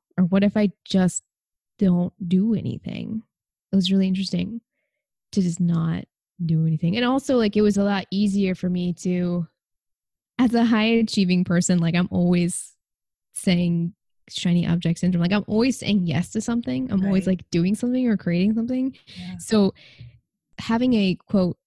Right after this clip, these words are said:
Speaker 1: i-, in my, in my experience, a slower job allowed me to ramp up <laughs> everything I was doing with my blog, with my writing, with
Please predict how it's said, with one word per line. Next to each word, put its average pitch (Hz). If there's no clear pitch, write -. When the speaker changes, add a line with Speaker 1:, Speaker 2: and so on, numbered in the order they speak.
Speaker 1:
i-, 208
in 233
my, 208
in 202
my 214
experience, 175
a 180
slower 190
job 180
allowed 190
me 202
to 202
ramp 190
up 202
<laughs> -
everything 226
I 196
was 185
doing 185
with 190
my 180
blog, 180
with 185
my 180
writing, 180
with 180